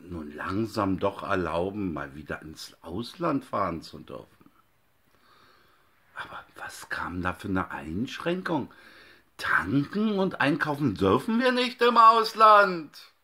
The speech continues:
Ah. Darum ging's die ganze Zeit. Das wurde bei Maischberger ja schon gesagt. Man will verhindern, dass wir im Ausland einkaufen.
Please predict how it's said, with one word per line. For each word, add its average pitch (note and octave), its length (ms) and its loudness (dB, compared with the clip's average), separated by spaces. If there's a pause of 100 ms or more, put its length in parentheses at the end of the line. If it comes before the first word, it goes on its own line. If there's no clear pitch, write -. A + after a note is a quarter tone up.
(260)
Ah. F3+ 1300 2 (1700)
Darum F#3+ 280 6
ging's D#3+ 280 2
die D3 100 -2
ganze C3+ 380 0
Zeit. C#3 320 0
Das G#2 180 -6
wurde B2 220 -2
bei A#2 160 2
Maischberger A#2+ 600 -2
ja A2+ 160 0
schon A2 300 -6
gesagt. G#2 560 -2 (680)
Man G#2 260 -2
will G#3+ 200 4
verhindern, C#3 880 0 (1120)
dass A2 260 -4
wir A2+ 140 2
im G#2 100 -2
Ausland G2 400 -2
einkaufen. F2+ 540 -4